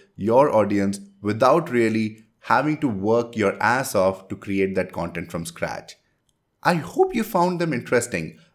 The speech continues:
I hope you found them actionable enough that just after this episode, you will go back and actually put them to use. Because if you follow these methods, it's very easy for you to fill up your social media calendar.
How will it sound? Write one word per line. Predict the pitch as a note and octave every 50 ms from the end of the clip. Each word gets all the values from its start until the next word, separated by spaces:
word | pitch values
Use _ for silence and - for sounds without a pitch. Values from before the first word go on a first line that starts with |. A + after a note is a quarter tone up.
| _ -
I | G2 G2
hope | F#2+ - C3+ D3+ D3+ D#3
you | D#3+
found | D3+ - B2+ A#2 A#2+ A2+
them | A#2 A2+ A2+ -
actionable | A2 - - - E3+ D#3+ D3+ C#3+ C#3+ A#2
enough | - G2 F#2+ F#2 F#2+ F#2+ - - - _ _ _
that | G2+ F#2+ - -
just | - E3+ F#3+ F#3 F3+ -
after | D#3+ D3 C#3+ - D3
this | C3+ C3+ B2+
episode, | A2+ - - A2 G#2+ - G#2 G2+ G2+ F#2+ G2 - - - _ _
you | - A2+ C3 C#3+
will | D#3+ D#3+
go | D3 B2+ D3 D3+
back | C#3+ D3 C#3 C3+ D3+ D3 - - -
and | A2 A2 G#2+ -
actually | - A#2 - - - - A2 G#2+ G#2+ G#2+ G#2+ - -
put | E3+ E3+ E3 E3+
them | E3+ D#3 D3+ D3+ -
to | - C3+
use. | A#2 G#2+ G#2 G2+ F#2+ F2 D2+ D2 E2 - - - _
Because | - G#2 G#2 - - A2+ A2+ A#2 A#2 A2+ - - _
if | - F3+ F#3 -
you | A#3+ B3
follow | A#3 - F#3+ F#3 F#3 F3+ E3+
these | D3+ D#3 D3 B2+ A2+
methods, | G#2+ G#2 G2 G2 - A2+ G2 G2 F#2+ - - - _ -
it's | - - - -
very | A2 A2 B2 C3 D#3 E3+ E3
easy | - B2 B2 A#2 A2+ A#2+
for | A#2 A#2 A#2 A2 G2+
you | G2 G2 F#2+ F#2+ F#2+ F#2+ - - _ _ -
to | G#2+ G2+
fill | - - C3+ C3 B2
up | A#2+ A#2+ A#2+ A2+
your | G#2+ G2+ G2 F#2+ F#2+
social | - - - G#2+ G#2 G#2 - A#2+
media | G#2+ G2 G2 F#2 F#2 F#2+ F#2 F2+
calendar. | - - F2+ E2 E2 D#2+ E2 D#2+ - - -